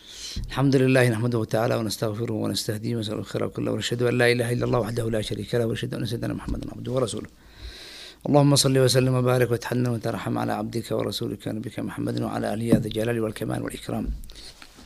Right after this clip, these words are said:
بعد ذي بدء، نتقدم بال-، بالتهاني الحارة إلى القائد، السيد القائد عبد الملك مدد الدين الحوثي، وإلى القيادة السياسية، وإلى الشعب اليمني والأمة الع-، الأمة الإسلامية بهذه المناسبة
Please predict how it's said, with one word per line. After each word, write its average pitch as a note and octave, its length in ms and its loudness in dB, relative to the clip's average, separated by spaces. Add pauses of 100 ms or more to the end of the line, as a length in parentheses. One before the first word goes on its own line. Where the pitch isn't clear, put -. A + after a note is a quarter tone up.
(720)
بعد E3+ 260 10
ذي E3+ 240 10
بدء، D#3 220 8
نتقدم D3+ 680 4
بال-، C3 380 2
بالتهاني C#3 840 6
الحارة C3 640 6 (380)
إلى B2 340 4
القائد، B2 500 2
السيد C#3 320 4
القائد B2+ 380 2
عبد B2 100 -2
الملك B2 200 0
مدد B2 120 2
الدين B2 260 0
الحوثي، A#2 360 0
وإلى A#2+ 240 2
القيادة A#2+ 360 2
السياسية، B2 640 2 (680)
وإلى C#3 480 8
الشعب B2 420 6
اليمني C3 720 6
والأمة B2 760 2
الع-، C3 320 -2
الأمة B2+ 260 -2
الإسلامية B2 800 0 (180)
بهذه B2 440 2
المناسبة B2 760 2